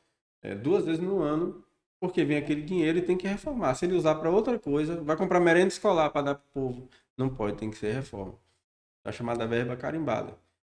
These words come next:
dinheiro vem pra aquilo, você tem que usar pra aquilo, mesmo que não, não tenha necessidade. Então, assim, é, muita gente promete,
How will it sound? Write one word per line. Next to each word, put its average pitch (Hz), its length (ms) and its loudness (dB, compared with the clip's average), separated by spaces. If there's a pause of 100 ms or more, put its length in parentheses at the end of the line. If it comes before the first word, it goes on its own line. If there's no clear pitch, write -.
(360)
dinheiro 120 220 2
vem 151 220 2
pra 180 140 0
aquilo, 127 240 -6
você - 120 -16
tem 135 140 -6
que 131 80 -8
usar 127 160 -6
pra - 120 -6
aquilo, 107 260 -10
mesmo 165 380 -2
que - 100 -12
não, 165 340 -6 (640)
não 107 100 -12
tenha 104 240 -8
necessidade. 120 720 -10 (920)
Então, 147 260 4
assim, 180 600 2
é, 117 280 4
muita 175 380 4
gente 165 220 0
promete, 175 720 0